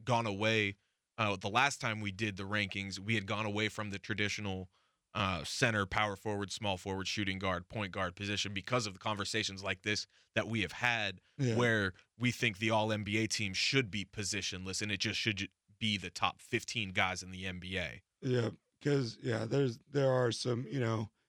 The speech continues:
Speaker 2: I know Jimmy and Paul George had a great year, but it's hard for me to believe there's not guys out there that don't, that don't deserve it over those two.
Speaker 1: Right.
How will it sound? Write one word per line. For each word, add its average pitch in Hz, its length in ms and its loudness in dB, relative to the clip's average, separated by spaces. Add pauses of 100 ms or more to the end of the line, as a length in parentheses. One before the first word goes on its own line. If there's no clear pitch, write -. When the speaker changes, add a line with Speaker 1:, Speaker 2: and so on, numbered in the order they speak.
(140)
Speaker 2:
I 139 80 4
know 143 180 6
Jimmy 127 380 4
and 107 100 0
Paul 117 220 2
George 113 300 2
had 117 120 0
a 113 60 2
great 117 300 0
year, 113 260 2
but 113 200 -2
it's - 240 -8
hard 139 220 2
for - 100 -12
me 123 140 0
to 107 80 0
believe 113 280 0
there's 107 200 -6
not 113 300 -8 (1080)
guys 120 280 4
out 120 200 2
there 120 180 4
that 110 140 -2
don't, 113 320 -2 (200)
that 120 200 -2
don't 120 200 0
deserve 107 380 -2
it 120 80 0
over 113 260 0
those 110 300 0
two. 113 400 0 (160)
Speaker 1:
Right. 107 320 4